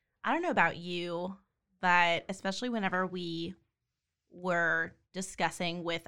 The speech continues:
our community that we were going to be a foster family, we got a lot of pushback. There was a lot of pushback, um, and I think a lot of it was well-intentioned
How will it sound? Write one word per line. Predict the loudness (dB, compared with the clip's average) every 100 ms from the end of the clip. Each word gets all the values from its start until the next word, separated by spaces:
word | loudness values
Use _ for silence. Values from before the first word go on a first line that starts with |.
| -2
our | 0 0
community | -4 -4 -2 -2 -4 -4
that | 0 0
we | -2 -6
were | -6 -6
going | -6 -8 -8
to | -10 -8
be | -6 -6 -6 -10 _ _ _ _ _ _ _ _
a | 2
foster | 6 4 4 -2 -4
family, | -2 -4 -4 -6 -8 -10 _ _ _ _
we | -8 -4
got | 2 6
a |
lot | 6 6
of | 4
pushback. | 2 0 -2 2 2 2 2
There | 0
was | 4
a | 4
lot | 6 4
of | 4
pushback, | -2 0 4 4 4 -4 _
um, | 2 2
and | 0
I | -2
think | -2 -2
a |
lot | 4 4
of | 4
it | 0 0
was | 2 0 4
well-intentioned | 4 6 4 0 0 -2 -4 -8 -12